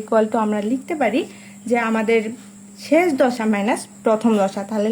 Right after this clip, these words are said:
লিখে ফেললাম। এখন আমরা জানি যে সিস্টেমটি সাম্য অবস্থায় আছে, যদি সাম্য অবস্থায় থাকে del G এর মান কি হবে? জিরো হয়ে যাবে। আর del G equal to আমরা জানি জিবি মাইনাস জিএ মানটা বসাই দিলাম, দেওয়ার ফলে আমাদের জিবি এর মান বের হলো জিএ। অতঃপর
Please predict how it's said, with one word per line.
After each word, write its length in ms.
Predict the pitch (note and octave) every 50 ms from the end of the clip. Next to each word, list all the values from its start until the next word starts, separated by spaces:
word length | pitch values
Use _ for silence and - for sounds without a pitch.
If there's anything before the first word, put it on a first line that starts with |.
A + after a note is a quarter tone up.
| A3+
লিখে 180 | A3+ A3+ - B3+ B3+
ফেললাম। 260 | A#3+ G#3+ G#3+ A3 A3+ A#3+ A#3+ - - - - - - B3+
এখন 200 | C#4 - D#4+ F#4+ F#4+ F4+ F4
আমরা 140 | F4 F4+ E4+ D#4
জানি 160 | B3+ G#3+ A#3 D#4+ D#4+
যে 60 | D#4+ D4 C4+ -
সিস্টেমটি 400 | - C4+ B3+ - C4 B3 B3+ D#4+ F#4 - -
সাম্য 240 | - - A#3+ A3 G#3+ G#3+ G#3+
অবস্থায় 360 | G3+ G3+ G3 G3 - G3+ F#3 F3+
আছে, 160 | F3+ - - G3+ F#3+ G3 G#3
যদি 160 | G3 G3 G#3+ G#3 -
সাম্য 180 | - A#3+ A#3+ C4+ D4+
অবস্থায় 300 | D4 E4 D#4+ - F4 E4 - -
থাকে 200 | G#3+ - - C#4 D#4 - -
del 140 | A3+ G#3 G#3+ G#3+
G 20 | A3 A#3
এর 60 | A#3 A#3 A#3
মান 100 | A#3 A#3 A#3+
কি 60 | B3 C4+ C4
হবে? 120 | B3+ E4+ G#4 - - -
জিরো 240 | - A#3 A3+ G#3+ G#3 G#3 G#3
হয়ে 160 | F#3+ F#3+ F#3+ F#3
যাবে। 160 | F#3+ F3+ C#4+ C#4 - - - - - - -
আর 80 | A3 A#3 A#3+ A#3
del 180 | C4+ C4+ C4 C4+ B3
G 20 | C4+ C4+ C4+
equal 200 | C4 C4 B3+ B3+ B3+
to 40 | B3+ B3+ B3
আমরা 140 | A#3+ A#3+ A#3 A#3
জানি 180 | A#3 A3 A3 A3+ A3+ G#3+
জিবি 220 | A#3 A3 G3+ G#3+ G#3+ G#3+
মাইনাস 260 | G#3 G3+ G#3+ B3+ D4+ C4
জিএ 200 | - A3 G3+ G3+ A#3+ B3+ A3+
মানটা 240 | G3+ F#3+ G3 - G3+ F#3+
বসাই 240 | G3+ G3+ G3+ B3 A#3+ A#3
দিলাম, 180 | G3+ G3+ B3+ F4 - - - - - - - - B3 G#3+
দেওয়ার 260 | A#3+ C#4+ D#4+ F4 F#4 F4+ F4+
ফলে 160 | - D#4+ E4+ C4 C4+
আমাদের 240 | B3 C4 C4 A3+ A#3 G3+ -
জিবি 200 | A#3+ A#3+ G#3+ A#3 A#3+ A#3+
এর 60 | A#3 A3+
মান 100 | A3+ A3 A3+ A3
বের 120 | G#3 G#3+ G#3+ G#3+
হলো 140 | A#3+ C#4 G4 G#4 C#4 -
জিএ। 220 | - A3+ G3+ E3 D#3+ - - - - - - - - - - - - - - - - - - D4+
অতঃপর 280 | D#4 G#4 G#4 G#4 G4+